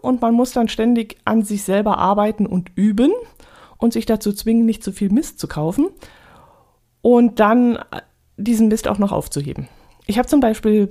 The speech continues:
in Corona-Zeiten viel dazu gelernt. Da habe ich dann gemerkt, dass man mit viel weniger auskommen kann. Gerade im ersten Lockdown, da war das wirklich sehr interessant und ich war da wahnsinnig erstaunt,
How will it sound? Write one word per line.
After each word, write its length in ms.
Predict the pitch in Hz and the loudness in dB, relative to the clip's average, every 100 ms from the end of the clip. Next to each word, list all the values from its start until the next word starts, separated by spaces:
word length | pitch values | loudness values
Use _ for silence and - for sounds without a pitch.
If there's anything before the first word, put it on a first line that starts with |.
| - | -2
in 80 | 190 | -4
Corona-Zeiten 760 | 165 160 180 214 220 202 202 | -4 -2 -2 -2 -2 0 0
viel 360 | - - 208 208 | 0 0 2 2
dazu 280 | 190 - | 0 -2
gelernt. 520 | 165 180 143 135 135 - - - - - | -2 -2 -2 -4 -6 -14 -20 -20 -20 -8
Da 80 | 175 | -4
habe 100 | 196 | -2
ich 60 | 208 | 0
dann 140 | 208 | 0
gemerkt, 380 | 190 165 208 - | 2 0 -2 -2
dass 160 | 214 | -2
man 380 | 208 202 202 190 | 2 2 2 0
mit 220 | 202 190 - | -2 -2 0
viel 200 | 220 202 | 0 2
weniger 500 | 196 254 220 185 - | 2 2 2 -2 -6
auskommen 480 | - 180 - 180 180 | -4 -4 -2 -2 -2
kann. 360 | - 151 147 147 - - - - | -4 -4 -4 -6 -12 -20 -20 -6
Gerade 320 | 185 170 202 | -2 0 2
im 120 | 202 | 2
ersten 260 | - 214 - | 0 0 0
Lockdown, 480 | 214 - 190 202 233 | -2 0 0 2 2
da 140 | 202 | 2
war 100 | 180 | 2
das 180 | 196 196 | 0 -2
wirklich 320 | 196 202 190 | -4 -2 -4
sehr 380 | - - 170 220 | -6 -2 0 0
interessant 560 | 226 - 202 208 214 190 | -2 -2 -2 -2 -2 -2
und 180 | 196 | -4
ich 140 | 175 - | -4 -4
war 140 | 170 | -2
da 180 | 190 165 | -2 0
wahnsinnig 440 | 151 202 233 233 | 0 2 2 0
erstaunt, 420 | 170 - 151 202 | -2 -2 0 0